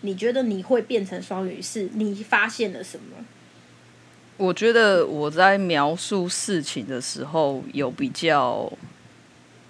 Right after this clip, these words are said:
Speaker 2: 有比较会，呃，描述一点。<laughs>
Speaker 1: 什么意思？
Speaker 2: 因为我觉得，就是我本来，我本来就是，那要怎么讲啊？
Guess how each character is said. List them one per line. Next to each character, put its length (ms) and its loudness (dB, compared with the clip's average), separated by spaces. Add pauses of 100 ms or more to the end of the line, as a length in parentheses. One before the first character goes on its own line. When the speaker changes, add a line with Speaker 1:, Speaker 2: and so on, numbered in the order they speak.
(640)
Speaker 2:
有 200 0
比 160 -4
较 240 6
会， 920 4 (340)
呃， 640 -4
描 240 0
述 260 0
一 80 2
点。 180 -4 (800)
<laughs> 880 -20
Speaker 1:
什 120 -2
么 80 0
意 40 2
思？ 40 2
Speaker 2:
因 60 8
为 60 8
我 80 8
觉 180 4
得， 80 0 (400)
就 140 -2
是 160 2 (460)
我 100 0
本 240 6
来， 260 2 (100)
我 100 -4
本 180 4
来 200 2 (280)
就 120 -6
是， 380 -2 (520)
那 100 -2
要 100 6
怎 120 -4
么 80 -6
讲 200 -8
啊？ 220 -14